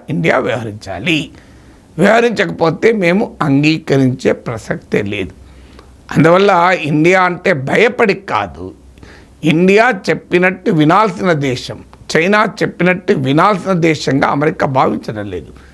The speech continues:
ఎందుకు? మనం అనేక సందర్భాల్లో అమెరికా చెప్పినట్టు విన్నాం కూడా. మా అమెరికా నుంచి ఆయిల్ and గ్యాస్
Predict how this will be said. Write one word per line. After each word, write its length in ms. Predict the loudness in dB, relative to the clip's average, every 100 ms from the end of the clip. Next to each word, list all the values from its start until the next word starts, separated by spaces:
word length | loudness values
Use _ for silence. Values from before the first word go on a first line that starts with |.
| -20 -20 -20 -20 -20 -2
ఎందుకు? 720 | 0 2 2 2 4 4 0 -6 -4
మనం 180 | 0 2
అనేక 400 | 2 2 0 -2
సందర్భాల్లో 760 | -4 -2 2 2 2 0 2 0
అమెరికా 460 | 0 2 2 0 -4
చెప్పినట్టు 560 | -2 -6 -2 -4 0
విన్నాం 420 | -2 0 -2 -2
కూడా. 340 | -4 -10 -14 -14 -18 -20 -20 _ -4
మా 120 | 2 2 2
అమెరికా 460 | 2 2 0 0 0
నుంచి 260 | 0 -2
ఆయిల్ 260 | 0 2 2
and 140 | 2
గ్యాస్ 200 | 2 0